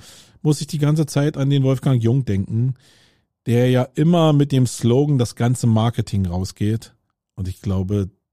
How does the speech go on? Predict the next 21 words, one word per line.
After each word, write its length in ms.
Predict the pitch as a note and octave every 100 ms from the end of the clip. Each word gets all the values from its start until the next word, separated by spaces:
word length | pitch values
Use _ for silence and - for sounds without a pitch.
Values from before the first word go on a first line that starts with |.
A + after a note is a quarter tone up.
| _ _ _
das 280 | - F#2 -
ist 640 | - G#2 F#2 - - - _ _ _ _ _ _ _ _ _ _ _ _ _ _ _ _ _ _
nicht 200 | F#2 -
so 160 | - E2+
geil. 420 | F2+ G2+ A2 - _ _ _ _ _ _ _ _ _
Andererseits, 600 | D#3 G3+ D#3 E3 G#3+ - - -
ich, 300 | D#3 D3+ _
ich 120 | D3
muss 160 | D#3 F3
sagen, 300 | F3 G3+ G3 - - _ _ _
spitz 540 | - - - A3+ - -
bedeutet 500 | F#3 E3 E3+ D#3+ D#3+
immer 180 | D3+
klein 440 | C#3 C#3 C#3 B2 F2+
auch. 340 | F2 F2 - _ _ _ _ _
Ja? 280 | A2 C3+ G3+ _ _ _ _ _
Äh, 220 | A2+ A2+ -
in 80 | A#2+
der 100 | A2
Regel 280 | C#3 B2+ A2
klein. 420 | - A2 G2+